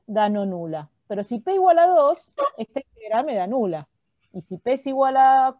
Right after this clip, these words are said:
cuatro, esta integral me vuelve a dar nula. Si P es igual a cinco, no.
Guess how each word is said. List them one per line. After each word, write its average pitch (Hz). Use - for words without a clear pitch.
cuatro, 302
esta 311
integral 233
me 220
vuelve 233
a 175
dar 165
nula. 156
Si 156
P 190
es 190
igual 214
a 233
cinco, 226
no. 262